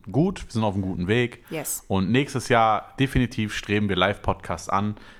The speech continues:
Speaker 1: Wer Lust hat, kann sich ja gerne mal melden oder sagen, ey, ich würde mir das angucken. Und
Speaker 2: Wenn
Speaker 1: dann
Speaker 2: irgendeiner Bock hat,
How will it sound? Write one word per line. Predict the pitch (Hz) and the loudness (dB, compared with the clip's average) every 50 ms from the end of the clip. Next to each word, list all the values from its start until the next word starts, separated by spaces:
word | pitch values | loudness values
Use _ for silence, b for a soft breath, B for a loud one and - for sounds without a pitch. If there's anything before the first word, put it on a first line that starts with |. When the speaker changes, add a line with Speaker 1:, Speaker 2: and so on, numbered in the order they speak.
| B B | B B
Speaker 1:
Wer | - 101 107 110 107 98 98 | 2 4 4 4 4 2 0
Lust | 104 110 123 120 - - | 0 -2 -2 -2 0 0
hat, | 117 110 - - | 0 0 0 2
kann | - 113 113 107 | 4 4 4 4
sich | 101 - | 2 0
ja | 98 90 | 0 2
gerne | 85 92 92 95 92 | 4 4 4 4 4
mal | 87 85 82 | 2 2 2
melden | 85 92 104 110 110 104 101 101 | 2 4 4 2 2 0 -2 -4
oder | 92 90 87 82 | -2 0 0 2
sagen, | 82 87 85 85 85 85 | 4 4 2 2 2 0
ey, | 82 98 101 101 | 0 0 0 0
ich | - - - 110 - - 101 | -2 -4 -6 -6 -6 -4 0
würde | 98 110 107 107 | 0 2 2 2
mir | 101 101 92 | 2 2 2
das | 90 - - | 2 2 4
angucken. | - 147 185 175 - - 170 - 165 156 160 165 165 B B B B B B B B B B | 2 4 4 4 2 0 0 0 0 -2 -2 -2 -6 B B B B B B B B B B
Und | B 202 | B 0
Speaker 2:
Wenn | 240 240 | 4 4
Speaker 1:
dann | 208 220 | 4 4
Speaker 2:
irgendeiner | 262 302 330 302 - 247 247 233 220 | 4 2 2 2 2 2 2 2 2
Bock | 208 214 240 - - - - | 2 0 -2 -2 -2 -6 -6
hat, | 208 208 233 254 - - - | -6 -4 -4 -6 -8 -10 -12